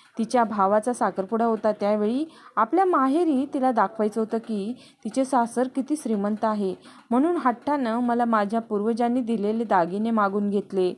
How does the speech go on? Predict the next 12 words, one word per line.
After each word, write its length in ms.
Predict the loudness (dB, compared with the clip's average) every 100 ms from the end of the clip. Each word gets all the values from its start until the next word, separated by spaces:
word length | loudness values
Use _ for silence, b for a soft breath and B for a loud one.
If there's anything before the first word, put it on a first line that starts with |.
| B B B -2
म्हणाली 360 | 2 4 4 2
की 300 | 2 0 2
लग्न 280 | 2 2 0
झाल्यावर 400 | 0 0 0 0
परत 340 | 0 0 0
देईन, 340 | -2 -4 -4 -8 B B -4
पण 120 | 0
आज 320 | 4 2 4
आठ 280 | 4 4 2
महिने 340 | 0 2 2
झाले 400 | 0 0 2 0 -2 B B -2
लग्नाला, 520 | 0 2 2 2 0